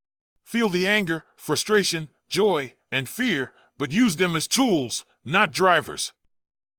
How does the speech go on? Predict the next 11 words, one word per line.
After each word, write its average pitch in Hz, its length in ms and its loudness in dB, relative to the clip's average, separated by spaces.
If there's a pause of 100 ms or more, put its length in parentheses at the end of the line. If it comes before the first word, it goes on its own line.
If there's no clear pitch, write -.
(240)
Harness 240 320 -2
them 170 200 -2
to 135 120 -6
propel 208 280 2
you 185 160 0
forward 160 460 2
rather 175 260 0
than 156 140 -2
dragging 180 400 0
you 180 100 0
down. 160 420 0